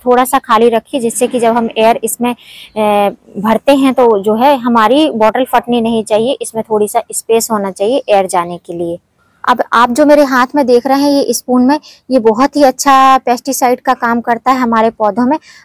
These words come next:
अगर आपने इसको यूज़ नहीं किया है तो आप यूज़ कर सकते हैं, बहुत अच्छे रिजल्ट मिलेंगे। इसको आपको हफ्ते में एक बार आपको यूज़ करना है, चाहे आपके पौधों में कीट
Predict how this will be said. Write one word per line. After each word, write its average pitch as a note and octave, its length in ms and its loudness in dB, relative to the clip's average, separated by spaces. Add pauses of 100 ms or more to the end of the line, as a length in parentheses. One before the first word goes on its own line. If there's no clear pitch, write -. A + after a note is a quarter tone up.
अगर B3 220 4
आपने A#3+ 320 0
इसको A#3 240 -4
यूज़ B3 280 0
नहीं C4+ 180 2
किया B3 260 0
है B3+ 140 0
तो C4+ 120 -6
आप G3+ 240 0
यूज़ A3+ 260 -2
कर A#3 140 -2
सकते - 320 -8
हैं, C4+ 140 0
बहुत A3+ 260 0
अच्छे G#3 220 -4
रिजल्ट B3 420 2
मिलेंगे। B3+ 380 0 (320)
इसको D4 280 2
आपको C#4 380 2
हफ्ते C4 400 0
में C#4 200 -2 (380)
एक C4+ 240 4
बार B3+ 180 4
आपको A3+ 360 0
यूज़ A#3+ 260 0
करना A3 260 0
है, C4+ 140 0
चाहे C#4+ 300 2
आपके B3+ 320 0
पौधों B3 320 0
में C4+ 380 0
कीट B3 220 -4